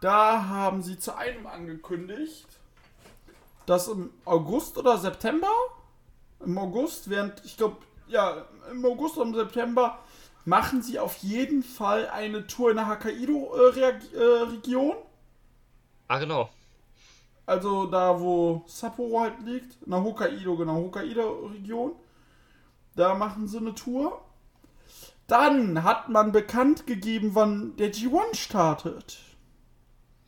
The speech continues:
Speaker 2: Ja, der ist, auch wenn ich, äh, mich jetzt nicht, wenn ich mich jetzt nicht vertan hab, startet der diesmal auch in Osaka, oder?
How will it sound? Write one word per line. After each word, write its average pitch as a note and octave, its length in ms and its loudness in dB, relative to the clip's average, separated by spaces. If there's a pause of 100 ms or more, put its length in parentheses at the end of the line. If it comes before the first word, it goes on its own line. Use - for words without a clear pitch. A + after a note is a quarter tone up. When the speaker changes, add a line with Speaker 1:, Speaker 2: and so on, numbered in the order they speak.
(460)
Speaker 2:
Ja, A#2 140 0
der C3 140 -2
ist, - 320 -10
auch D3 180 0
wenn D#3 140 2
ich, - 240 -8
äh, C#3+ 180 2
mich C3+ 220 -6
jetzt C3+ 180 -12
nicht, D3+ 360 -12
wenn C#3+ 160 0
ich C#3 100 -8
mich C3+ 100 -8
jetzt C3+ 120 -12
nicht C3+ 100 -12
vertan C3+ 340 -6
hab, F3+ 100 -2
startet E3+ 380 -2
der E3 80 -6
diesmal D3 260 -10
auch F#3 120 -4
in D3 100 -6
Osaka, A#2+ 520 -2
oder? C#3 300 0